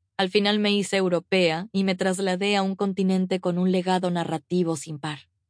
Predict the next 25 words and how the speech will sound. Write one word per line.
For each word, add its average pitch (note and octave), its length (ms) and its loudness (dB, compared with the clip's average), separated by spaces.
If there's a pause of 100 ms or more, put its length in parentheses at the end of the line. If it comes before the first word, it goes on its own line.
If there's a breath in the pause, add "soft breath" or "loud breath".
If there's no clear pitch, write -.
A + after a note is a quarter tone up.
(720)
Sentía A#3 400 0
que, G#3+ 340 -2 (400)
puesto G#3+ 320 -2
que G#3 80 0
no A3+ 160 0
contaba A3+ 580 0
con F#3 200 -2
una F#3 160 0
historia F3+ 760 -2 (220)
adecuada, D#3+ 760 -2 (760)
ni A3 160 2
yo C4 220 2
era D4 200 2
ese A#3+ 280 0
personaje G3 840 0
estadounidense, D#3+ 1200 -2 (540)
ya B3+ 220 0
no C#4+ 100 -4
merecía B3+ 520 0
la A3+ 140 0
pena A3 340 0
escribir G3+ 460 0
sobre F3+ 300 -2
mi E3 120 -6
viaje. D3+ 420 -10